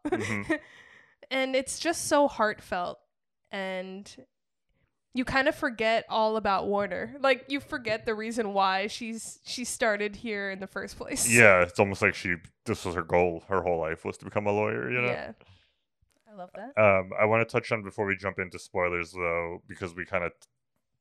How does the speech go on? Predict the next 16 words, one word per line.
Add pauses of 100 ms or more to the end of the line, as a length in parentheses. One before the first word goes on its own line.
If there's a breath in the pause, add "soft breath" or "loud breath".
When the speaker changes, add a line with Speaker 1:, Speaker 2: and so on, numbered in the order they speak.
(340)
Speaker 1:
talked
about
it
a
little
before,
but
we
didn't
go
into
it, (340 soft breath)
is
the
turn
of,